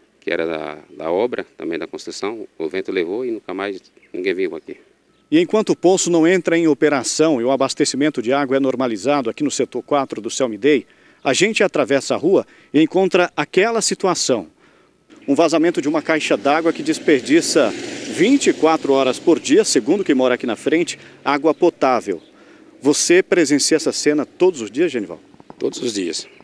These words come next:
Speaker 1: Moro aqui há cinco anos e todos os dias essa água é constante, não para. E tá sempre vazando, não tem tempo, sempre tá vazando essa água aí.
Speaker 2: Os moradores questionam o dai. Quando que esse problema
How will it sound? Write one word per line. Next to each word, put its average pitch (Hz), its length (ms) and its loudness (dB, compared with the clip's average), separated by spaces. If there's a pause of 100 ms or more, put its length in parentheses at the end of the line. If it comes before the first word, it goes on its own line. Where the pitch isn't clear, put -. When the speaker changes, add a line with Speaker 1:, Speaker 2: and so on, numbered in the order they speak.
(320)
Speaker 1:
Moro 101 180 -2
aqui 101 160 -2
há 98 60 0
cinco 98 340 -4
anos 110 220 -4
e - 40 -20
todos 104 220 -8
os 98 80 -10
dias 95 220 -4
essa - 100 -6
água 98 160 -4
é - 20 -6
constante, - 440 -10
não 92 100 -8
para. 82 260 -8 (800)
E 87 360 -2
tá 92 120 -4
sempre 101 300 -6
vazando, 98 480 -4 (100)
não 85 160 -10
tem 92 480 -4 (500)
tempo, 87 300 -2
sempre - 240 -12
tá 107 80 -6
vazando 98 400 -6
essa - 180 -12
água 71 140 -16
aí. - 120 -20 (280)
Speaker 2:
Os - 140 -4
moradores 165 480 2
questionam 202 480 0
o 196 40 -4
dai. 131 420 0 (500)
Quando 202 360 2
que 196 120 4
esse 180 120 -8
problema 143 540 0